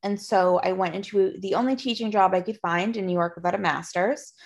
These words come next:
which was working with young adults in foster care who are working towards their college degrees. Um, and I loved that line of work. And even more than I loved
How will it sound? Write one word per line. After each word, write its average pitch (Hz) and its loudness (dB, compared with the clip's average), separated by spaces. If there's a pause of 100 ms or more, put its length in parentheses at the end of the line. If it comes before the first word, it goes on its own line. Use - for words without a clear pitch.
(280)
which 196 0
was 196 0
working 202 0
with 202 -4
young 190 0
adults 175 2
in 190 -4
foster 240 0
care - -8
who 180 -6
are 185 0
working 170 -2
towards 170 -2
their 165 -2
college 156 -2
degrees. 214 0 (520)
Um, 202 6
and 202 4
I 190 6
loved 196 4
that 277 4
line 269 2
of 262 -4
work. 294 -2
And 202 -4
even 240 0
more 214 2
than 185 0
I 180 2
loved 175 2